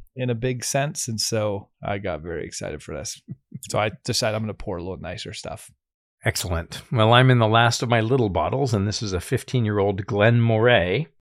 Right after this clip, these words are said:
Speaker 2: They say, uh, these whiskeys are admired but never enjoy great glamour, and the house style is grassy with barley notes and aperitif.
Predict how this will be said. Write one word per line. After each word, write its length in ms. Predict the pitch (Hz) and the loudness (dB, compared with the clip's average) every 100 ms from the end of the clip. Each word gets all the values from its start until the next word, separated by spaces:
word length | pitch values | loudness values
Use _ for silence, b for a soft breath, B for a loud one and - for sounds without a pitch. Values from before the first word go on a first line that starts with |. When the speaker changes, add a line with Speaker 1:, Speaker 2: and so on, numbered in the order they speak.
| _ _ _ | _ _ _
Speaker 2:
They 140 | 101 104 | 0 0
say, 480 | - 110 101 90 - | 2 2 2 0 -6
uh, 200 | 87 87 | -6 -6
these 280 | 87 104 92 | -4 -4 -2
whiskeys 440 | 113 - 120 104 92 | -4 -4 -4 -2 0
are 220 | 90 98 | 0 0
admired 600 | 98 85 110 131 131 120 | -2 0 2 4 4 2
but 100 | 107 | 0
never 300 | 107 107 107 | 2 2 0
enjoy 400 | 95 92 98 95 | -2 -2 -2 -2
great 320 | 87 90 92 | -2 -6 -6
glamour, 500 | 92 107 110 110 104 - B B B B _ | -2 2 2 2 0 -6 B B B B _
and 160 | 92 87 | -6 -2
the 60 | |
house 240 | 90 101 - | 0 0 0
style 320 | 101 98 95 | -2 0 0
is 140 | 82 | -2
grassy 500 | 80 98 107 - 127 | 0 2 2 0 0
with 180 | 98 85 | -2 -2
barley 340 | 98 110 120 113 | 0 2 2 2
notes 420 | 113 120 - - | 0 -2 -8 -10
and 220 | 87 87 | -8 -8
aperitif. 800 | 82 - 104 90 - 87 65 - | -8 -6 -4 -4 -4 -10 -10 -18